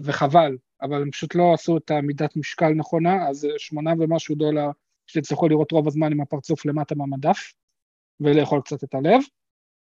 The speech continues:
ונמסיס פריים גם יצא כבר, והוא זמין לקנייה בכמה מקומות, אבל שוב, חברים, זה דמויות של מעל ארבע מאות דולר, זה התחיל בשלוש מאות דולר עם דריפט,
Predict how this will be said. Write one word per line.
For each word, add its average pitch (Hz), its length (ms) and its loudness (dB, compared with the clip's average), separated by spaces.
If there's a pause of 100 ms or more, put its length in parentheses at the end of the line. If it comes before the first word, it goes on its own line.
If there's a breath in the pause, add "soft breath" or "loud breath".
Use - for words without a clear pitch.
(340)
ונמסיס 160 840 2
פריים 226 240 6
גם 170 240 6
יצא 160 280 -6
כבר, 269 180 0 (640)
והוא 143 600 -2
זמין 156 300 -2
לקנייה 156 320 -2
בכמה 214 280 4
מקומות, 233 360 -4
אבל 160 160 -2
שוב, 208 500 -4
חברים, 160 360 -4
זה 147 100 -8
דמויות 147 300 -8
של 180 140 -6
מעל 147 320 -2
ארבע 135 300 -4
מאות 135 200 -6
דולר, 160 260 4
זה 147 120 -2
התחיל 202 240 0
בשלוש 185 400 -4
מאות 196 140 2
דולר 185 180 4
עם 147 160 -2
דריפט, 180 440 -2